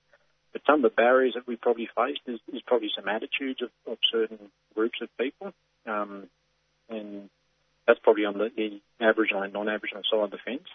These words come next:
And that goes with a bit of historical stuff that goes with it. Um, some examples, like with farmers, some,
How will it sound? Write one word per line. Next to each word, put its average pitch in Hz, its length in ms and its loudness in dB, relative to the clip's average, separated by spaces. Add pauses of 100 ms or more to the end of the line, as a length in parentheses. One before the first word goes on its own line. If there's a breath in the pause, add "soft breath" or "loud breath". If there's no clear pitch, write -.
(280)
And 120 120 4
that 127 120 4
goes 104 240 0
with 101 120 -6
a - 40 -12
bit 104 140 -4
of 98 60 -2
historical 101 600 2
stuff 104 220 -6
that 101 100 -16
goes 104 240 -4
with 113 140 -2
it. 120 140 -4 (640 soft breath)
Um, 101 460 -2 (240)
some 123 140 4
examples, 107 500 -2
like 98 200 2
with - 160 -16
farmers, 131 360 0 (160)
some, 110 100 -4